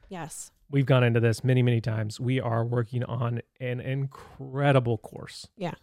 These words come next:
Speaker 2: called Rhythms Made Simple, where we've kind of taken all the stuff we've learned, read,
Speaker 1: <laughs>
Speaker 2: consumed, and just are gonna
Speaker 1: Put it all in one place.
Speaker 2: put it all in one place for you. An investment into your family and your culture of your family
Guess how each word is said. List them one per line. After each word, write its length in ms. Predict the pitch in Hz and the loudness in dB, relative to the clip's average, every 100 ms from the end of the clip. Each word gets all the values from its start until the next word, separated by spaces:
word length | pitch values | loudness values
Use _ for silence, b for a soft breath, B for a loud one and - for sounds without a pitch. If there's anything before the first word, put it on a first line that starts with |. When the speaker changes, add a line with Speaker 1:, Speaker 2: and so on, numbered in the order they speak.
| _ _ _ _ _ | _ _ _ _ _
Speaker 2:
called 180 | 123 117 | -4 2
Rhythms 340 | 127 135 123 | 4 4 4
Made 180 | 131 120 | 2 0
Simple, 480 | - 107 117 117 - _ _ - | 0 -2 -2 -4 -8 _ _ -8
where 140 | 120 | -6
we've 340 | 117 113 110 | -4 -6 -10
kind 160 | - 120 | -4 -2
of 260 | 107 107 - _ _ _ _ _ _ _ - | 0 -2 -12 _ _ _ _ _ _ _ 0
taken 240 | 143 120 117 | 2 4 6
all 180 | 131 151 | 8 8
the 80 | |
stuff 280 | 151 165 143 | 6 4 4
we've 160 | 139 123 | 2 4
learned, 400 | 139 143 143 127 | 6 8 8 8
read, 320 | 143 147 135 | 8 8 8
Speaker 1:
<laughs> 0 | |
Speaker 2:
consumed, 560 | 135 127 151 147 147 - 139 | 4 6 6 6 6 2 0
and 220 | 117 113 | 2 2
just 180 | 117 120 | 0 2
are 60 | |
gonna 280 | 120 117 104 - _ _ | 4 4 2 -2 _ _
Speaker 1:
Put 140 | - 262 | 4 6
it 60 | |
all 160 | 247 233 | 8 6
in 60 | 226 | 4
one 120 | 220 | 0
place. 240 | 180 - | -2 0
Speaker 2:
put 120 | 135 | 4
it 20 | 127 | 8
all 160 | 135 | 8
in 60 | 151 | 8
one 100 | 135 | 6
place 260 | 131 120 - | 2 0 -2
for 200 | 123 113 | -2 0
you. 340 | 113 113 107 _ _ - | 2 2 0 _ _ -10
An 120 | 117 | -4
investment 640 | 113 110 127 - 127 120 - | -2 2 2 2 0 0 0
into 320 | 131 120 - | -2 -2 -2
your 320 | 117 113 113 107 | 0 2 0 0
family 440 | 120 113 110 110 | 0 0 0 0
and 60 | 107 | 0
your 100 | 107 | -2
culture 360 | 113 107 - | -4 -4 -6
of 120 | 107 107 | -6 -6
your 80 | |
family 420 | - 120 131 131 | -4 -4 -2 -6